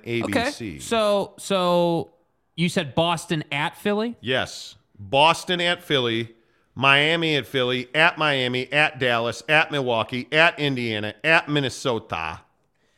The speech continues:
Speaker 2: Yeah, so, I mean, you know, you got Boston coming in. This is a good test. If you come out and you handle business against Boston, I'll feel a lot better about it. Honestly, I'll feel a lot better about it.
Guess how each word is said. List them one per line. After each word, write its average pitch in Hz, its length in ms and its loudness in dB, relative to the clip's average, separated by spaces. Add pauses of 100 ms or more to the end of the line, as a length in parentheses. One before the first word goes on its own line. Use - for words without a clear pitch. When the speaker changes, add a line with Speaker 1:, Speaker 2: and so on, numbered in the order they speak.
(140)
Speaker 2:
Yeah, 113 160 -2
so, 233 180 -2
I 226 120 0
mean, 214 340 -6
you 220 140 -4
know, 185 80 -2
you 185 160 -4
got 233 180 -2
Boston 202 400 0
coming 190 240 -2
in. 214 160 -6
This 226 140 -4
is 233 80 -10
a - 20 -10
good 220 180 -4
test. - 360 -4
If 151 120 -4
you 196 120 0
come 208 180 -2
out 180 140 -2
and 185 100 -4
you 196 80 2
handle 202 220 -2
business 170 340 -4
against 180 260 -6
Boston, 185 380 0
I'll 180 100 2
feel 190 200 -2
a - 20 0
lot 185 180 0
better 185 180 2
about 104 220 0
it. 85 120 -12 (120)
Honestly, 147 440 -2
I'll 120 120 0
feel 139 200 0
a - 20 0
lot 135 180 0
better 131 200 0
about 95 220 -6
it. - 80 -18